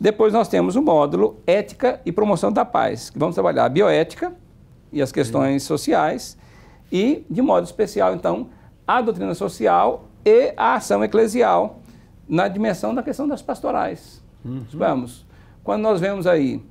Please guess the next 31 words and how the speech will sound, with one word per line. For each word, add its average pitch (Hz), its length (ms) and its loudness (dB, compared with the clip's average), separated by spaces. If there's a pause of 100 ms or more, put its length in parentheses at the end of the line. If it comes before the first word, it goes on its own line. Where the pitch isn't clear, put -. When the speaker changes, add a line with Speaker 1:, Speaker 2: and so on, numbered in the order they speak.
(520)
Speaker 1:
vou 151 140 -4
dar 165 140 0
um - 20 2
exemplo 151 300 -2
mais 156 180 -4
fácil 135 300 -2
pra 147 120 -4
nós, 117 220 -4
já 135 100 0
que - 80 -10
você 170 60 -4
citou 160 260 -4
a 156 40 0
Santa 160 260 -2
Casa. 110 480 -4 (240)
A - 80 -18
maioria 185 220 0
das 180 100 -6
Santa 185 220 -4
Casas, 190 320 -4
no 160 180 -4
passado, 185 480 -2
era, 208 120 0 (140)
eram 165 500 -2 (160)
cuidadas 180 420 0
pelos 202 400 -2
vicentinos 220 720 -6 (300)
ou 233 140 2
por 220 140 -4
movimentos 185 420 -2
sociais. - 640 -8